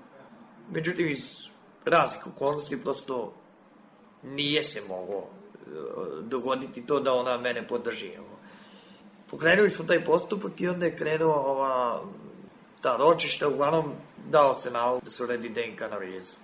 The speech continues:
I onda je to bilo kod prijatelja, „Ej, pa”, kaže, „imaš ovu emisiju D N K, pa da ne platiš ništa, pa ovo, pa ono.”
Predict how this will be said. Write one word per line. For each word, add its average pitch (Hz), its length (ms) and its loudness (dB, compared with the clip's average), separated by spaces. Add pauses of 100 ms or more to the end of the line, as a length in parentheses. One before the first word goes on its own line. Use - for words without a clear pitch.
(1160)
I - 40 -8
onda 135 180 -4
je 123 60 -8
to 127 80 -10
bilo 127 200 -2
kod 123 240 -10
prijatelja, 107 480 -8
„Ej, 110 360 -10 (180)
pa”, - 60 -20 (120)
kaže, - 280 -14 (140)
„imaš - 260 -12
ovu - 80 -16 (180)
emisiju - 440 -14 (120)
D - 60 -16
N - 180 -18 (100)
K, - 80 -16 (360)
pa - 60 -14 (100)
da 107 200 -12
ne 104 160 -12
platiš - 400 -6 (120)
ništa, - 280 -8 (160)
pa - 80 -14
ovo, - 260 -10 (100)
pa 50 60 -14
ono.” - 280 -14